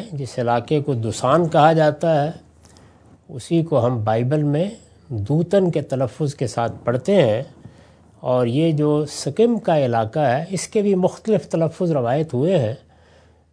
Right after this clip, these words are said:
تو اس علاقے میں کسی جگہ یہ ہے، تو وہاں انہوں نے کنویں میں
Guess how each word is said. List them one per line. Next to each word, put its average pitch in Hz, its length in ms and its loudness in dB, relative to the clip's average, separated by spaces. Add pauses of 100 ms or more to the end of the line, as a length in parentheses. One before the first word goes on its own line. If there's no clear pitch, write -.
(240)
تو 160 180 -20
اس 180 360 -8
علاقے 160 500 2
میں 143 240 0 (160)
کسی 131 260 -4
جگہ 113 260 0
یہ 95 200 -4
ہے، 85 160 -10 (1040)
تو 123 100 -10
وہاں 135 320 6
انہوں 120 300 6
نے 120 160 0 (580)
کنویں 151 260 2
میں 101 140 -2